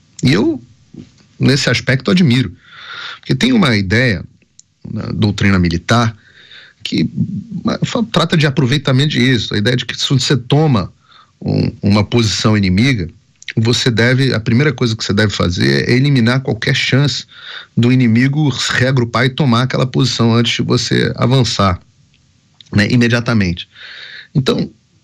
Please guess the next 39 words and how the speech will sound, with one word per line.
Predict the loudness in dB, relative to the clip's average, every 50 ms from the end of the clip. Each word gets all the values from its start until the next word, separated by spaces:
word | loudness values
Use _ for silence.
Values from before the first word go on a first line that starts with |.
| _ -4
os | -2 -2 -2
caras | -2 -2 0 0 0 -2 -2
tomam | 0 0 2 2 2 2 0
poder, | -2 -4 -4 -2 0 0 2 2 0 -2 -6 -12 _ _ _ _ _ _ _ _ _ _ _ _ _ _ _ _ _ _ -6
que | -4 -2
é |
diferente | -2 -2 0 0 0 0 0 0
de | 0
ganhar | 0 2 2
a | 2
eleição, | 2 0 0 0 0 0 0
segundo | 0 0 -2 0 0 2 2 2
eles, | 2 2 0 -2 -6 -10 -14 _ _ -20 -16 -14 -14 -12 -12 -14 -14 -12 -10 -8
os | -4 -2
caras | 0 0 0 0 0
tomam | 0 0 2 2 2 2
o | 0
poder | -2 -4 -6 -2 0 2 2 2 0 -2 0
e | 0
o | 0 0
que | 0 0
que | 2
eles | 2 0 0
fazem? | 0 0 0 0 0 -2 -4 -6 -10 -14 -18 -20 -20 _ _ -20 -20 -20 -20 -20 -20 -20 -20 -14 -8 -4 -2 0 0
Olha | 2 0 0
os | 0 -4
projetos | -4 -2 -2 0 0 0 -2 -4
que | -6 -4
estão | -2 -2
circulando, | 0 0 -2 -2 -2 0 0 2 2 2 2 0 0
olha | 0 0 0
do | 0 -2
que | -2 -2 -2
que | 2
a | 2
gente | 4 2 2
tem | 0 -2 -2
falado | -2 0 0 0 2 2 0 0 -2 -2 -4 -6 -10 _ _ -20 _ _
recentemente. | -12 -6 -4 -4 -2 0 0 0 0 0 0 0 0 0 -2 -4 -6 -8 -8